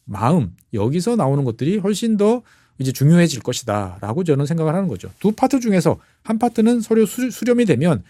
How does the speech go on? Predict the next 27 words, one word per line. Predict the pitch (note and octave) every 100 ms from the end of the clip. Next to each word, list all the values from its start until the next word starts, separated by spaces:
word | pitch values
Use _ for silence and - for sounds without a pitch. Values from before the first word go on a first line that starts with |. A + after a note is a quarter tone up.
| _
격차가 | - - A3+
없어져요. | G3 A#2 G#2 F2+ - _
나머지 | - A2 C#3+ F#3+ G#3 B3 G#3 G3+
이 |
한쪽이 | F3+ A3+ G#3+ G#3+ G3+ C4 C4 _ _
커지게 | - G#3+ G#3+
되면 | F#3 B2 D#3 D3+ G2
여기에 | B2+ C#3 D#3+
중요성이 | D#3+ C3 B2 G#2 C#3+
더 | F#3
높아진다라고 | A#2+ B2 D3 B2 A#2 F#2+ G2+
이제 | D#3+
볼 | E3+
수가 | C3 - E3
있는 | F#3+ G#3+
거죠. | G#2+ F#2 G2+ - _ - - _
그러니까 | B3 C4 B3
결국은 | B3+ F3 F3+ F#3+ G3+ D#3
이 | D3+ D3+
행동 | F3 G#3 G#3
경제학에서 | F#3 C#3+ C3+ C3 B2+ A#2+
이야기하는 | A#2+ A2+ G#2+ A2 G#2+ D3 A3
여러 | D3 A2+
가지 | A2+ C#3
사람의 | D#3 C#3+ D3+
심리, | A#3+ G#3+ - - _ -
마음 | F2 A#2 B2+